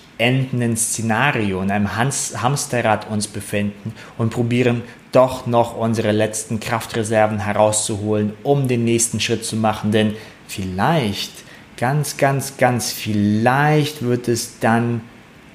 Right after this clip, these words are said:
anders sein. Die viele Male von zuvor, ja, da, aber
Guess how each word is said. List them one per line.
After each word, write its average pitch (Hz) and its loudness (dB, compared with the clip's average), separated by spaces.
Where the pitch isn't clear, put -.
anders 104 0
sein. 85 -8
Die - -8
viele 135 -2
Male 135 2
von 131 -2
zuvor, 180 2
ja, 160 2
da, 151 -2
aber 139 2